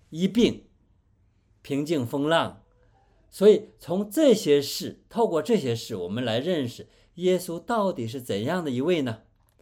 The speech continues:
好，我们来，来看一下。我们看到耶稣所行的这个神迹，首先在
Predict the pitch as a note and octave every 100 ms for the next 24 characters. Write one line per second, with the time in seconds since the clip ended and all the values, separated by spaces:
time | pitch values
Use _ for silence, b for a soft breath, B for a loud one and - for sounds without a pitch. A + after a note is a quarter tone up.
0 | _ - B2 G#2+ G2 G#2 G#2 - _ _
1 | - F#2 A2 - A#2+ F2 D#2 - b b
2 | b b D3+ G3+ A3+ A#3+ F3+ D3+ D3+ G3+
3 | G3+ G3 F#3+ F3+ F3 A#2+ G2 - A2 A#2
4 | D#3 D3 B2 A#2+ A#2+ G#2 - b b b
5 | b b - - A#2+ C3+ E3+ - C4 C#3+
6 | - _ _ _ - D3 C3 A#2+ G#3 A3
7 | - _ _ _ _ _ _ C3+ B2+ B2+
8 | B2